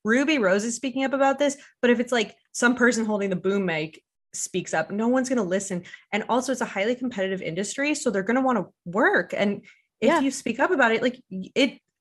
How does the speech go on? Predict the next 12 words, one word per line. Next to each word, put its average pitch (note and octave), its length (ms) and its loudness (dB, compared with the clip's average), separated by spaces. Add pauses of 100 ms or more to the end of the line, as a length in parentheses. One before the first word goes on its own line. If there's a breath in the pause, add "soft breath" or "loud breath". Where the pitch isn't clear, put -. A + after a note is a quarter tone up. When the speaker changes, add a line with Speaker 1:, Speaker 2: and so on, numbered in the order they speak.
Speaker 1:
uh, - 160 -4
it's A#3+ 160 2
a C#4 60 0
small A#3+ 420 2
town. A#3 340 0
People A#3+ 300 -2
talk, A#3 580 0
people G3+ 280 -4
know F3+ 220 -2
each G3+ 140 -4
other. A#3+ 360 2
And G3 360 -2